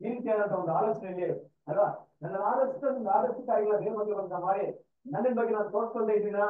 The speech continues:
ಇಲ್ಲ ಇದ್ರೆ ಮತ್ತೊಂದು ಅವಕಾಶ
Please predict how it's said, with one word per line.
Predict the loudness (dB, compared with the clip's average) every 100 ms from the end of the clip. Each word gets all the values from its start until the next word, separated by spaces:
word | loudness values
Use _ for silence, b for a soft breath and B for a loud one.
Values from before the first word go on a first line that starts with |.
| 0 -4 -14 _ _ _ _ _ _ _ _ _ _ _ -6
ಇಲ್ಲ | -2 0
ಇದ್ರೆ | 2 4 2 0 -8 _ -12
ಮತ್ತೊಂದು | -8 -2 2
ಅವಕಾಶ | 2 2